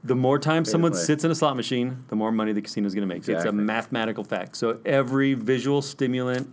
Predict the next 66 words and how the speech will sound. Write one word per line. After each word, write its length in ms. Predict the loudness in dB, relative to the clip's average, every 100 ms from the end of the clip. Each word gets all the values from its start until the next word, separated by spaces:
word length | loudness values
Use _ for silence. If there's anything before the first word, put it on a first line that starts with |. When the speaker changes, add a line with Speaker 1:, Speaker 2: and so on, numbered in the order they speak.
| -4
Speaker 1:
audio 360 | -2 0 0
stimulant, 600 | -2 -2 -2 0 -2 -4
smell 360 | -8 -4 -2 -2
stimulant 500 | -2 -2 0 -2 -4 -14 -20 -10 -4
is 140 | -2
to 100 | 0
get 200 | 0 0
people 280 | 0 0 0
in 440 | 2 2 2 0 -6 -20 -8
and 120 | -6 -4
sitting 300 | -2 0 2
down 300 | 0 -2 -2
so 120 | -4
they 80 | -2
can 360 | -2 -4 -8
Speaker 2:
So 140 | -4 -4
they 80 |
can 160 | -2 -2
sell 180 | -2 0
Speaker 1:
spend 80 | 2
Speaker 2:
marketing 300 | 2 2 2
Speaker 1:
more 100 | 2
Speaker 2:
ads, 60 |
Speaker 1:
money. 200 | 0 -2
Speaker 2:
yeah. 120 | -2 0
Speaker 1:
And 100 | 2
then 160 | 0
the 100 | -2
same 200 | -2 -4
thing 240 | -2 -2 -2
is 160 | -4
more 200 | -2 -2
time 340 | -2 -4 -2 -2
on 100 | -4
our 80 |
phones 500 | -4 -4 -2 -6 -8 -18 -20 -20 -20 -20 -20 -18
to 100 | -8
do 160 | -4 -2
it. 60 |
Speaker 2:
What's 160 | -2 0
all 80 | 2
Speaker 1:
So 60 |
Speaker 2:
about, 100 | 2
yeah, 140 | 2 2
driving 380 | 2 2 2 2
that. 240 | 0 0
And 240 | -2 -4 -6 -4
I, 80 | -2
but 180 | 2 2
I, 340 | 4 4 4
I 20 | 2
was 180 | 2
listening 260 | -2 0 -2
to 40 |
this 100 | 0
other 140 | 0 2
podcast 420 | 2 2 0 0
'cause 140 | 0
I 80 | 0
get 160 | 0 0
pretty 160 | -2
down 240 | 2 2 2
on 120 | 2
that 120 | 0
whole 180 | -2 -4
th-, 120 | -6